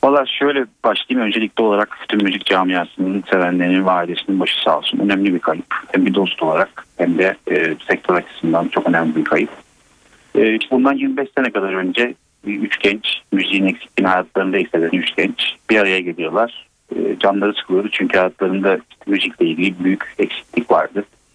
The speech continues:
Büyük hayalleri de vardı. Yani Türkiye'de yapılamaz denilen işler yapmak, getirilemez denilen isimleri getirmek, tutmaz denilen işleri tutturmaya başlıyorlardı.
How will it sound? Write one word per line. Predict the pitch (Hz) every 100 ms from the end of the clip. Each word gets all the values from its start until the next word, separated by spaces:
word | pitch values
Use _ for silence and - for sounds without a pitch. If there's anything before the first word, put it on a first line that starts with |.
| _ _ _ -
Büyük | 113 113
hayalleri | 113 113 110 120
de | 104
vardı. | 85 78 92 117 _ -
Yani | 78
Türkiye'de | 104 92 98
yapılamaz | 101 90 104 101 101 95
denilen | 95 98 92
işler | - 95
yapmak, | 90 85 - 87 -
getirilemez | 90 - 92 92 92 87
denilen | 90 90 90 85
isimleri | - 90 90
getirmek, | 87 82 76 78 - - - _ - -
tutmaz | - - 107 101
denilen | 95 95 98
işleri | - - 101
tutturmaya | 101 - 92 98 101 92
başlıyorlardı. | 82 - 82 82 78 85